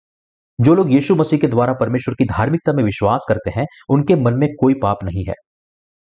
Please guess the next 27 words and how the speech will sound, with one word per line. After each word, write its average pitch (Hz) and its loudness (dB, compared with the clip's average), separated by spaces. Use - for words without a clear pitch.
ऐसा 98 0
इसलिए 127 2
है 117 -2
क्योंकि - -2
परमेश्वर 151 0
ने 160 2
किसी 139 0
और 135 2
को - -2
नहीं, 101 -4
लेकिन 123 2
उनकी 127 0
धार्मिकता 127 0
पर 139 0
विश्वास 120 0
करने 135 0
वालों 104 0
को 160 -2
पाप 110 0
रहित 101 -2
बनाया 90 -2
है। 85 -8
परमेश्वर 123 -2
का 113 -2
पुत्र 113 -2
यीशु 127 2
मसीह 101 -2